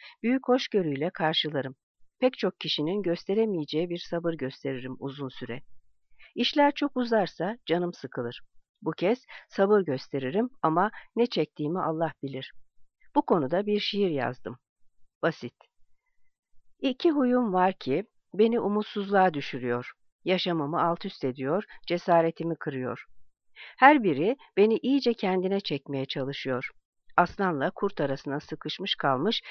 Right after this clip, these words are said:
bir av hayvanı gibiyim. Biri gerçek vefa,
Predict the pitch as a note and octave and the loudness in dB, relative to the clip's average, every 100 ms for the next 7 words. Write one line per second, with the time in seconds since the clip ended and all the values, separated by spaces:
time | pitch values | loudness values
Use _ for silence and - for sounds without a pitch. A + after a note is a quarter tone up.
0 | - G#3+ G#3+ G3 F#3+ F#3 C#3 C3 C3 C3 | -6 0 4 4 4 0 -2 -4 -6 -8
1 | B2 C3 B2+ C3 _ _ _ _ _ _ | -8 -8 -8 -10 _ _ _ _ _ _
2 | _ - - C4+ D4 C#4+ F#3+ A#3+ B3 D#4 | _ -20 2 4 4 2 4 6 6 2
3 | C#4 - D#3+ D#3+ - B2+ | -4 -2 -2 -2 2 0